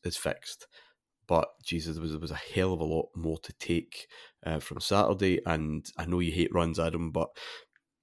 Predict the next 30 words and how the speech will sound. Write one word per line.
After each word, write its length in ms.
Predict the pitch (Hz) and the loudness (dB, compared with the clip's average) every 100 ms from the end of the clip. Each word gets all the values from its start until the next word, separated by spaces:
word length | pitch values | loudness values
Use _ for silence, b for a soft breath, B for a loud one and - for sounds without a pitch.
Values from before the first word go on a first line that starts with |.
| _ _ _ _ _ _ _ _ _ _ _ 92 | _ _ _ _ _ _ _ _ _ _ _ -6
going 200 | 87 98 | 2 2
forward, 300 | - 85 82 | 6 4 4
and 80 | 87 | 0
just 200 | 82 - | -6 2
looking 220 | 95 90 | 4 4
purely 280 | - 92 85 | 2 2 2
at 60 | |
the 80 | 76 | 2
league 160 | 82 113 | 2 2
form 220 | - 80 | 2 2
now 120 | 80 | 2
before 240 | 78 76 80 | 0 -2 -4
the 80 | 78 | 0
World 240 | 80 80 | -2 -2
Cup, 360 | - 85 - - _ - B B _ _ | 0 -2 -2 -20 _ -20 B B _ _
that 140 | 92 117 | 2 4
has 200 | 101 - | 4 2
to 60 | 110 | 0
be 80 | |
twenty-one 380 | 101 90 85 87 | 2 4 4 2
points 280 | 85 87 76 | 0 -2 0
out 80 | 67 | -4
of 40 | |
twenty-one. 420 | - 76 78 107 | -2 -2 2 2
I 40 | 113 | 4
mean, 140 | 95 | 2
th-, 120 | 90 | 2
those 180 | 90 92 | 2 2
are 100 | 87 - | 0 0
all 580 | 85 90 98 90 85 | 4 6 8 6 2